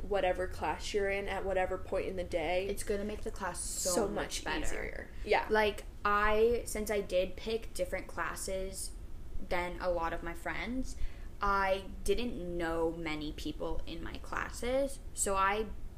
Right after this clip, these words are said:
Speaker 2: I've made a lot more just, like, mutual or general friends who I can then go into classes next year,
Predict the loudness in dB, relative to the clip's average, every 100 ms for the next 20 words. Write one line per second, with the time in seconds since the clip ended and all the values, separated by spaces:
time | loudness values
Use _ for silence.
0 | -6 0 2 2 0 -2 -2 -2 0 2
1 | 4 4 2 0 -4 -4 -4 -6 -4 -2
2 | -2 -4 -8 -10 0 2 2 0 -2 0
3 | 4 6 8 6 2 -2 -2 0 0 -2
4 | -2 0 0 2 0 0 -2 -6 -10 -8
5 | 4 6 6 4 2 2 0 -4 -6 -2
6 | -2 -2 -4 -2 -2 -2 0 4 4 2
7 | -4 -2 -2 -2 -4 -4 -4 -4 -4 -4
8 | -2 -2 -2 -4